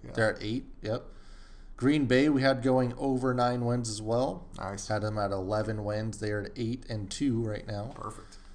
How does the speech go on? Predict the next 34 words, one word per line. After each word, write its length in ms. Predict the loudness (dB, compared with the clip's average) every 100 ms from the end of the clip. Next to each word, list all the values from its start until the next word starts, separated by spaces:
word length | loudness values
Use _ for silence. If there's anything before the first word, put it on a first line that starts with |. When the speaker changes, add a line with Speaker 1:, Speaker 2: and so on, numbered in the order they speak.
| -10
Speaker 2:
Chicago, 840 | -4 -4 2 8 10 10 6 4
we 180 | 2 0
had, 360 | 4 4 4 -2 -12 -16 -16 -16 -16 -16 -14 0
we 100 | 4
had 160 | 6 4
them 100 | 0
at 120 | 0
nine. 380 | 2 2 2 -2
Vegas 280 | -2 -2 0
had 140 | -2
them 100 | -2
at 120 | -6
nine. 380 | -6 -6 -10 -14 -14 -14 -14 -16 -14 -4
They're 160 | 0
at 100 | 0
four. 360 | -4 -10 -10 -12 -16 -12 -8
Speaker 1:
Oh, 280 | -6 -8 -10
shit! 380 | -10 -8 -8 -8
They're 100 | -10
gonna 140 | -10
go 80 | -10
way 240 | -10 -8 -8
under. 260 | -10 -12 -14 -10 -4
That's 140 | -4
Speaker 2:
Yeah. 60 | -4
Speaker 1:
crazy. 280 | -6 -10 -12 -14 -16 -16 -16 -16 -16 -16 -14 -2
Speaker 2:
Detroit, 400 | 0 4 6 6
we 120 | 6
had 120 | 4
at 80 | 4
four 220 | 2 2 2
and 80 |
a 40 | 2
half. 380 | 0 -2 -6